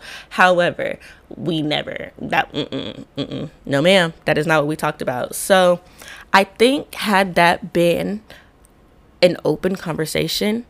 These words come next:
um, I also wanna preface that though I have not experienced any of the aforementioned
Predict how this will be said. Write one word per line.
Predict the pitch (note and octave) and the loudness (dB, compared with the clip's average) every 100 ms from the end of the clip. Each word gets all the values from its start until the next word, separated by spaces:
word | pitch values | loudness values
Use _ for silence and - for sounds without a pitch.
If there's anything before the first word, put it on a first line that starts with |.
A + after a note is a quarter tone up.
| - _ _ - _ | -20 _ _ -20 _
um, | - E3 D#3+ D3 D3 D3+ - _ _ - | -2 2 4 2 -2 -8 -18 _ _ 4
I | E3 | 6
also | E3 E3+ | 6 4
wanna | D3+ | 0
preface | - D#3 - D#3+ | 2 0 2 -2
that | - D3+ D3 - D3 | 2 2 2 2 2
though | D#3+ | 4
I | D#3 | 4
have | E3 D3 | 2 -2
not | D3 | -2
experienced | C#3+ - - D#3+ E3 D#3+ D#3 - - | -2 -6 -4 0 2 0 -2 -6 -4
any | E3+ E3 | -2 0
of | D3+ C#3+ | -2 0
the | C#3+ | -2
aforementioned | D3 - D#3 D3+ D3 D3+ - D3 C#3+ D3 | -2 0 2 2 -2 -4 -2 -2 -2 -6